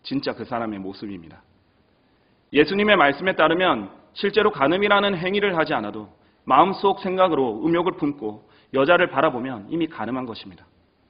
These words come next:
사도 요한도 형제를 미워하는 자는 누구나 살인자라고 했습니다. 만일 그 사람에게 그 일을 할 수 있는 환경이 주어지고 결과에 대한 처벌도 없으며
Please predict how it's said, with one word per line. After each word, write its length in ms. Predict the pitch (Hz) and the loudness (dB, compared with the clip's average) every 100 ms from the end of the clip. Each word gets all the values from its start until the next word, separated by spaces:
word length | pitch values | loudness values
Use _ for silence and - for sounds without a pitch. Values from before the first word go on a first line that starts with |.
| _ _ _ _ | _ _ _ _
사도 340 | _ - 202 202 | _ 2 4 6
요한도 340 | 180 196 202 | 6 4 2
형제를 360 | 185 214 220 208 | 0 2 2 2
미워하는 420 | 147 165 190 190 | 2 4 4 4
자는 240 | 180 170 | 0 0
누구나 220 | 135 143 139 | -2 -4 -6
살인자라고 560 | - 175 175 131 110 | -6 -6 -4 -6 -8
했습니다. 400 | 98 - 90 - _ _ _ _ _ _ _ _ _ | -12 -16 -20 -20 _ _ _ _ _ _ _ _ _
만일 260 | 143 190 220 | 0 2 0
그 140 | 170 | -4
사람에게 640 | 196 208 208 123 104 92 _ _ _ _ _ _ _ | 0 0 2 -2 -8 -14 _ _ _ _ _ _ _
그 140 | 180 | 0
일을 240 | 208 214 220 | 2 4 4
할 120 | 208 | 0
수 100 | 208 | -2
있는 180 | 202 190 | -6 -6
환경이 460 | - 190 208 220 | -6 -6 -4 -6
주어지고 400 | 202 139 120 104 92 _ _ _ _ - | -6 -10 -10 -18 -20 _ _ _ _ -2
결과에 460 | 160 185 202 208 | 0 4 4 4
대한 220 | 180 185 | 4 2
처벌도 380 | 175 214 214 214 | 2 -2 0 0
없으며 460 | 151 - 147 135 | -2 -4 -8 -8